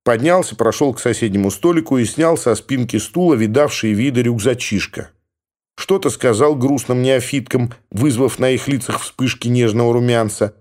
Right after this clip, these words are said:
Вернулся, достал из рюкзака две банки Гиннесса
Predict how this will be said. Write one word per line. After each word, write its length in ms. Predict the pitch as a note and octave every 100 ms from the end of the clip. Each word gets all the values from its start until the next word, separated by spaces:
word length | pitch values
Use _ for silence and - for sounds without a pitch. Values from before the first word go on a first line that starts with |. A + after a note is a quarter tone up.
| -
Вернулся, 640 | B2 E3+ C#3 D3+ D#3 A#2+
достал 420 | G#2+ A2+ - A#2
из 100 | G#2
рюкзака 480 | G#2+ G#2 G2+ G#2+ G#2+
две 180 | F2+ G#2
банки 420 | G2 G2 E2 -
Гиннесса 600 | F2+ B2 F3 D3 - B2